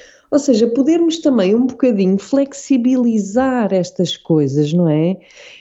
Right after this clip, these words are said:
Como é a questão do fim do ano. "Pá, se me apetece ir para a cama mais cedo ou se estou sozinha, não faz mal. E no Natal a mesma coisa." Então as pessoas que, hum, é engraçado, porque falamos muito no Natal das pessoas, por exemplo, as pessoas que estão sozinhas, não é?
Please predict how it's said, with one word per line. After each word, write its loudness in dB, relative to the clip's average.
Como 4
é 2
a 0
questão 0
do 2
fim 0
do 0
ano. 0
"Pá, -8
se -12
me 0
apetece -2
ir -2
para 2
a 0
cama 0
mais 0
cedo 0
ou 2
se -8
estou -2
sozinha, 0
não -2
faz -2
mal. 2
E 0
no 0
Natal -2
a 0
mesma 0
coisa." 0
Então 4
as 0
pessoas -2
que, 0
hum, 0
é 0
engraçado, 0
porque 0
falamos 0
muito 0
no 2
Natal 0
das -2
pessoas, -2
por -12
exemplo, 0
as 0
pessoas -2
que -8
estão 0
sozinhas, -2
não 2
é? 0